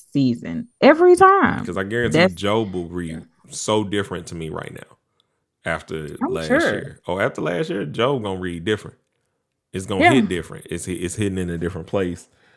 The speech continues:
Speaker 2: um, of just totality, uh, of that emotion and that, that spirituality. But yeah, that, that's what I just gathered.
Speaker 1: Is there anything you feel like you weren't qualified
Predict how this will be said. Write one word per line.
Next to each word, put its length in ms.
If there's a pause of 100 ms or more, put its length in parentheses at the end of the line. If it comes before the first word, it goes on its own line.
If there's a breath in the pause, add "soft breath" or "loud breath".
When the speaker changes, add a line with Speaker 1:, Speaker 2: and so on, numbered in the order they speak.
(280)
Speaker 2:
um, 640 (580)
of 180
just 640 (420)
totality, 1040
uh, 180
of 440 (560)
that 200
emotion 460
and 120
that, 300
that 180
spirituality. 680
But 160
yeah, 240
that, 240
that's 320
what 120
I 180
just 280
gathered. 400 (640)
Speaker 1:
Is 140
there 160
anything 440
you 120
feel 340
like 320
you 160
weren't 360
qualified 840